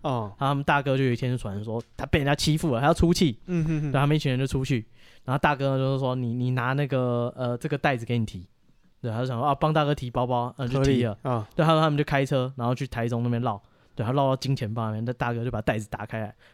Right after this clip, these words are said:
Speaker 2: 拿出里面的长枪，对天空扫射，
Speaker 1: 哦。
Speaker 2: <laughs> 开了六十几枪。对，那是干，一开枪大家都知道是出事了嘛。
Speaker 1: 嗯。
Speaker 2: 然后回来他们就去干，各自他妈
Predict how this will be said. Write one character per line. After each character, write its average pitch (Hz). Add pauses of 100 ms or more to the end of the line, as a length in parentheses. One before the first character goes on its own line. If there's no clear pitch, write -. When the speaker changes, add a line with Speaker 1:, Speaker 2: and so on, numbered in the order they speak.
Speaker 2:
拿 127
出 139
里 123
面 120
的 127
长 117
枪， 120
对 147
天 127
空 127
扫 104
射， 117 (120)
Speaker 1:
哦。 170 (140)
Speaker 2:
<laughs> -
开 170
了 175
六 170
十 143
几 131
枪。 120 (440)
对， 127
那 175
是 233
干， 196
一 202
开 220
枪 214
大 208
家 208
都 -
知 196
道 196
是 180
出 185
事 180
了 143
嘛。 117
Speaker 1:
嗯。 131
Speaker 2:
然 160
后 170
回 170
来 160
他 165
们 160
就 160
去 - (120)
干， 147
各 160
自 139
他 151
妈 147